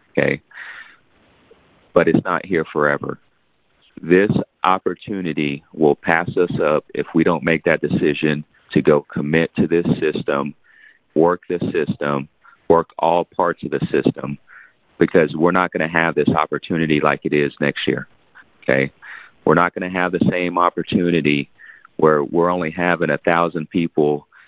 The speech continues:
in attendance at family reunion right now, right? In the next two to five years, we're gonna have fifty thousand people packing out a stadium for family reunion. We're gonna have to, we're, we will have to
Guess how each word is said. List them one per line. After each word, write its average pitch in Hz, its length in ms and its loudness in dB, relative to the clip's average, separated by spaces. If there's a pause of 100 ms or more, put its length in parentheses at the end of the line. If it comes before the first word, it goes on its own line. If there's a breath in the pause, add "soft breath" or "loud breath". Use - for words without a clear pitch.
(140 soft breath)
in 85 140 2
attendance 80 560 0
at 73 220 2
family 82 380 0
reunion 78 440 0
right 76 200 0
now, 71 360 -4 (440 loud breath)
right? 71 260 2 (600 soft breath)
In 82 180 2
the 82 80 4
next 85 340 -2 (380)
two 107 160 4
to 98 180 0
five 92 320 2
years, 92 600 0 (340)
we're 90 140 0
gonna 92 180 0
have 85 200 2 (160)
fifty 95 440 -2
thousand 87 460 0
people 82 420 2
packing 92 400 -2
out 87 160 2
a 87 140 0
stadium 80 500 0
for 76 240 2
family 85 380 2
reunion. 76 580 0 (300 loud breath)
We're 92 120 0
gonna 104 160 -2
have 104 220 -6
to, 92 160 -6 (800 soft breath)
we're, 104 260 2
we 107 180 2
will 117 220 0
have 110 280 -4
to 92 280 -2